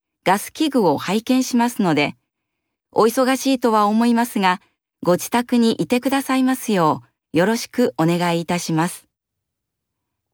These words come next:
十月二十五日、木、午前九時から午後十二時まで。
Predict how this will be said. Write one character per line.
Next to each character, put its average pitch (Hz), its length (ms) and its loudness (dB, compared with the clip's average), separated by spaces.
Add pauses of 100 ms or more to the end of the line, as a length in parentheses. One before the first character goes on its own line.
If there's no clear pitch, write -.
(1300)
十 294 280 0
月 302 500 -2
二 277 180 4
十 175 300 0
五 196 140 0
日、 - 460 -4 (460)
木、 208 460 -2 (760)
午 240 180 4
前 269 300 0
九 - 160 -4
時 269 200 0
か 151 180 -2
ら 139 180 0 (300)
午 233 220 2
後 175 220 0 (120)
十 247 260 2
二 262 160 4
時 196 180 -2
ま 147 160 0
で。 131 160 -4